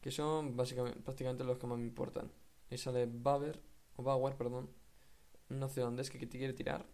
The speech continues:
O sea, quiere tirar, quiere intentar escaparse. Y la gente que no está por la labor, ¿eh? Bueno, Flens está muerto. Y Bauer está con The Walder y con Brandel, que están todos muertos también.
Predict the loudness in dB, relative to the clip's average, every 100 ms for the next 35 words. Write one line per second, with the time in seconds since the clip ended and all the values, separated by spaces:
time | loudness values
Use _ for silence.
0 | -18 -18 -20 -20 -20 -18 -6 -2 0 4
1 | 4 4 2 2 0 2 2 2 2 -2
2 | -4 -16 -16 -16 -18 -18 -18 -18 -18 -4
3 | 0 2 0 2 2 2 0 0 2 4
4 | 4 2 2 -2 -6 -18 -18 -20 -18 -18
5 | -4 -4 -2 -2 -2 0 -2 2 2 2
6 | -2 -4 -14 -20 -20 -20 -20 -20 -18 -20
7 | -18 -20 -20 -20 -20 -20 -20 -20 -18 -4
8 | 0 2 2 2 0 -2 -2 0 2 4
9 | 6 6 4 4 2 2 0 4 2 2
10 | 0 -2 -4 -2 -2 0 2 2 2 0
11 | -2 -2 -2 -2 -4